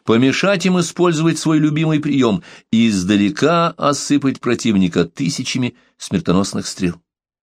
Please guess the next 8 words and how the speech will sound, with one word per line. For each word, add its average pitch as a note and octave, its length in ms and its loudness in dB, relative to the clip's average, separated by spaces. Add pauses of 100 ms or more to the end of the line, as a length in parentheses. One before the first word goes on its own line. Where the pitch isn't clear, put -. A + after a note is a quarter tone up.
(1300)
Вызывая E3+ 640 2
на F#3 140 2
себя D3 580 0
атаку F#2+ 480 -2
лучших F#2+ 360 0
сил B2+ 220 -4
Мамаевой F2+ 480 0
конницы, F2+ 720 -2